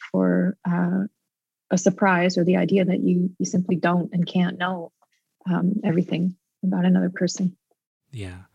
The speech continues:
Speaker 2: And I guess, uh, you know, it goes back to that kind of idea of tension and the sort of tensions that run through the book. But also, you know,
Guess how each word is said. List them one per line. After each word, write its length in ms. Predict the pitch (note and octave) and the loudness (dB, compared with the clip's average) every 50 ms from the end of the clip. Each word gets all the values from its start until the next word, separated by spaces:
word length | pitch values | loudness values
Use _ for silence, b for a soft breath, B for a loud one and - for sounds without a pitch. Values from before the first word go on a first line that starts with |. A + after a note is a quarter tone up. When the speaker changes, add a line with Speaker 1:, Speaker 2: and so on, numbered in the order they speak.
| _ _ _ _ | _ _ _ _
Speaker 2:
And 100 | B2+ A#2+ | -10 -8
I 160 | - - A#2 | -6 -6 -6
guess, 280 | A2 A2 G#2 - - - | -6 -6 -8 -8 -10 -10
uh, 180 | - C#3+ B2+ - - | -8 -6 -6 -6 -6
you 100 | - G#2+ | -6 -6
know, 140 | G#2+ G#2 G#2 | -6 -6 -8
it 160 | A#2+ - - | -10 -10 -8
goes 200 | - A2 G2+ - | -8 -8 -8 -8
back 220 | - A2 G#2+ - | -8 -10 -10 -10
to 100 | - - | -14 -14
that 220 | - G2+ G#2+ - - | -12 -12 -12 -12 -12
kind 180 | - G#2+ G2+ | -10 -10 -10
of 240 | G2 G2 F#2+ - - | -10 -12 -14 -14 -14
idea 400 | - G#2 G2+ - - G#2 G2 F#2+ | -14 -12 -12 -10 -10 -10 -10 -10
of 160 | F#2+ - - | -12 -14 -16
tension 500 | - - A2 G#2 G#2+ - - - F#2+ F2+ | -12 -8 -8 -8 -6 -8 -8 -8 -8 -8
and 120 | F2 F2+ F2+ | -8 -10 -10
the 80 | F2+ | -12
sort 180 | - - - - | -12 -12 -14 -14
of 100 | G2 - | -14 -12
tensions 480 | - G#2+ F#2+ F#2 - - G2+ F#2+ - | -10 -10 -10 -10 -10 -12 -12 -12 -12
that 100 | - - | -14 -14
run 220 | B2 A2 G2 G2 F#2+ | -12 -12 -10 -10 -12
through 160 | - - G2+ | -12 -12 -12
the 80 | G2+ F2+ | -10 -8
book. 300 | - G#2 F#2 F2 - B B B B B B _ | -6 -6 -6 -8 -10 B B B B B B _
But 100 | - - | -8 -6
also, 340 | A#2+ A2 A2+ - - - G2 | -4 -4 -4 -6 -6 -6 -8
you 140 | F#2+ F#2+ G#2 | -6 -6 -6
know, 220 | G2 F#2 F#2 F#2 | -6 -8 -8 -10